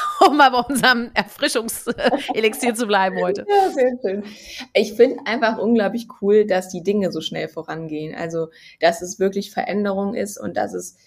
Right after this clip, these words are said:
Speaker 2: es gibt einfach Lösungen für echte Probleme. Und, ähm,
Speaker 1: Mhm.
Speaker 2: das, das find ich toll. Also, ich hab ja auch dann, äh, in Kon-, Konzernen im Studium auch Praktika gemacht. Ähm, es war alles auch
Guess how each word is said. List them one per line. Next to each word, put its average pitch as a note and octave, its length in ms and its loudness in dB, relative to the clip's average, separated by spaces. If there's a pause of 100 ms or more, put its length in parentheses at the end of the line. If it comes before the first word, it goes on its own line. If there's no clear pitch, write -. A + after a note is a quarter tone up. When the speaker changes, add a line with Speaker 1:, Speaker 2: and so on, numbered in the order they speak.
(500)
Speaker 2:
es F3+ 180 0
gibt A3+ 340 -2
einfach G3 280 -2
Lösungen G#3 440 2
für A3 200 -4
echte - 260 -8
Probleme. E3+ 800 -4
Und, E3 520 -10
ähm, E3 220 -10
Speaker 1:
Mhm. E3 60 -14
Speaker 2:
das, - 380 -8
das - 140 -10
find F#3 180 -4
ich F3+ 140 -8
toll. E3 360 -2
Also, E3+ 300 -4 (560)
ich - 340 -12
hab G3+ 220 -4
ja A3+ 160 4
auch F#3 160 0
dann, F3+ 320 -4
äh, F3 160 -4
in - 120 -8
Kon-, - 140 -12
Konzernen G#3+ 680 -2
im F#3 160 -6
Studium G#3 420 -4
auch G3 140 -8
Praktika G#3+ 420 -6
gemacht. G#3 600 -6
Ähm, F#3 260 -6
es F#3 140 -6
war F#3+ 100 -4
alles G#3 240 -6
auch - 140 -12